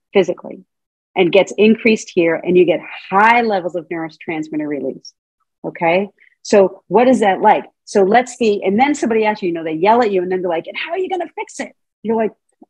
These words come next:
"Uh, I don't know," and I'm, something comes out of your mouth. Who knows if it's intelligent or not, right? But you, the reason why is because you can't access your full brain capacity in those moments when you're having a stress response.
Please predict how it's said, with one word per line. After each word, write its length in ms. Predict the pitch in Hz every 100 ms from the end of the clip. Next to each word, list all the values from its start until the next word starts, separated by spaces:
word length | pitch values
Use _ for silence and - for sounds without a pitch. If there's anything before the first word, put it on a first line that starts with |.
| 226
"Uh, 300 | 214 220 254
I 300 | 196 190 226
don't 140 | 277
know," 260 | 311 302 294
and 120 | 240
I'm, 340 | 185 226 214
something 400 | - 214 208 208
comes 160 | 190 170
out 120 | 156
of 60 | 156
your 100 | 170
mouth. 440 | 320 330 302 302 -
Who 220 | 196 190
knows 280 | 185 180 180
if 120 | 170
it's 160 | 151
intelligent 560 | 160 156 320 466 427 359
or 60 | 370
not, 380 | 381 370 359 - _ _
right? 300 | 233 254 285 - _ _ -
But 200 | 226 196
you, 240 | 226 277 - _ _
the 140 | 202 220
reason 500 | 214 302 392 240 208
why 340 | 214 302 302
is 180 | 190 190
because 380 | 208 - 196 -
you 80 | 190 -
can't 220 | 226 214 _ _ _ _ -
access 680 | 226 254 - 302 277 - _ _ _ -
your 280 | 190 196 - _
full 220 | - 214 202
brain 240 | 202 190
capacity 540 | 190 175 175 - 190
in 100 | -
those 200 | 185 -
moments 480 | - - - - _ _ _ _ _ _ _ -
when 140 | 190
you're 120 | 190
having 320 | 180 185 180 180
a 40 |
stress 360 | - 180 175 -
response. 480 | - - 170 -